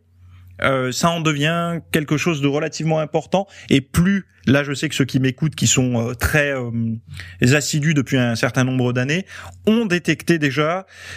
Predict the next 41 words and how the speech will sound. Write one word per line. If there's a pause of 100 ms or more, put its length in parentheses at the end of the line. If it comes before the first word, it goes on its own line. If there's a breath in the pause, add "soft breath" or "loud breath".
(180 loud breath)
que
quand
ils
s'arrêtent (520)
de
pratiquer, (680 loud breath)
euh, (100)
ils
ressentent
une,
une
forme
de
mal-être, (120)
euh,
non
pas
de
mal-être,
euh,
où
ils
se
disent, «
Voilà,
je
vais
grossir »
ou
quoi
que
ce
soit,
mais (280)
un
mal-être
plus
profond (580 loud breath)
qui
est,
euh,